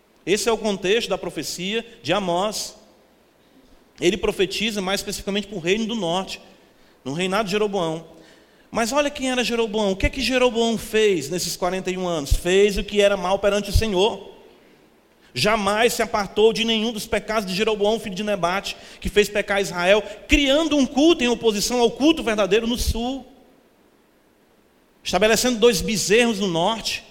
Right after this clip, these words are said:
para que o povo das tribos do norte não descessem a Jerusalém para adorar a Deus conforme prescrito pela lei.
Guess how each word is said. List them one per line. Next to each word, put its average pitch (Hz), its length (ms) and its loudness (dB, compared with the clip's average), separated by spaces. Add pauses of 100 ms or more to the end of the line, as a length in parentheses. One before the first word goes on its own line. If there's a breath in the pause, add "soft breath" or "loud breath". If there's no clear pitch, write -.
(280 soft breath)
para 202 160 4
que 226 120 -2
o 202 40 -4
povo 226 460 4
das 185 200 0
tribos 233 260 -4
do 196 80 -4
norte 214 260 2 (140 loud breath)
não 208 160 2
descessem 233 580 4
a - 20 -2
Jerusalém 190 500 -2 (180 loud breath)
para 202 140 0
adorar 202 680 0
a 170 100 -2
Deus 175 400 2
conforme 202 540 0
prescrito 202 480 -4
pela 220 180 0
lei. 196 540 -2